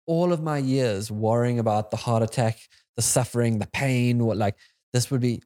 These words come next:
he missed it. He actually missed it. The universe was so kind that he, in a way, uh, he obviously had to rehab and things, but the fear, all the story about what it would mean,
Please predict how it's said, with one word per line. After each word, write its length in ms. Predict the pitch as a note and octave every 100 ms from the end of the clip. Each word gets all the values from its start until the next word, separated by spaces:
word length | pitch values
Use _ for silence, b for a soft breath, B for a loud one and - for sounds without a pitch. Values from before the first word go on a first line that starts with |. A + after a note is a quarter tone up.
| _ _ -
he 80 | D#3
missed 280 | G3 -
it. 180 | F2+ - - _ _ _
He 520 | - G#3 A3 F#3 D#3+ -
actually 360 | C3 - - B2+
missed 320 | C3 C#3+ -
it. 100 | C#2+ _ _ _ _ C3
The 60 |
universe 480 | C3+ D#3 D#3+ D#3+ -
was 260 | C#3 A#2+ -
so 380 | - - - D3+
kind 640 | E3+ - F3 G#2+ A2 C3 - _ _ -
that 100 | B2
he, 140 | - - _
in 100 | C3+
a 80 | B2
way, 500 | B2+ D#3 A2 A2 A#2+ - _ _ _ _ _ _
uh, 220 | A2+ G#2+ A#2+ -
he 200 | A#2+ -
obviously 340 | B2+ B2 A#2
had 140 | A#2 A2
to 100 | G#2
rehab 340 | B2 C3 C3+
and 80 | A#2+
things, 180 | A#2+ A2+
but 180 | A2+
the 80 | -
fear, 580 | A2+ - D3+ D#3 D3+ D3
all 160 | D3 F3
the 100 | F#3
story 640 | F#3+ - - D#3 E3 D#3+
about 240 | D3 B2+ A#2+
what 240 | A2+ B2
it 120 | C3
would 160 | C3 B2
mean, 340 | A#2 C3 F3